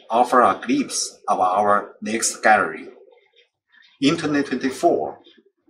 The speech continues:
the forum will reconvene in person, departing from the online format of this year. In June, in the vibrant capital of China, Beijing,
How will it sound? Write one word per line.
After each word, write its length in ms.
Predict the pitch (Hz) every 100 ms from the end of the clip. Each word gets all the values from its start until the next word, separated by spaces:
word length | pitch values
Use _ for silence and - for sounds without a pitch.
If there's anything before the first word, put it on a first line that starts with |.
| _
the 100 | 107
forum 600 | - 135 147 160 165 160
will 200 | 98 110
reconvene 680 | 101 113 123 120 170 175 107
in 120 | 98
person, 360 | 95 98 - - - - _ - - _ _ _ -
departing 560 | - - 165 160 147 143
from 300 | - 113 107
the 120 | 98
online 680 | - 117 143 139 120 117 117
format 680 | - 135 120 101 - - - - -
of 160 | 123
this 240 | 95 - -
year. 380 | 208 220 - - _ _ _ _ _ _ _ _ -
In 160 | 120 127
June, 460 | 165 156 101 90 - _ -
in 140 | 104
the 100 | 101
vibrant 540 | 92 123 151 120 101 -
capital 340 | 113 - 95
of 140 | 85 -
China, 560 | - 90 107 117 - - - -
Beijing, 440 | 98 - 226 -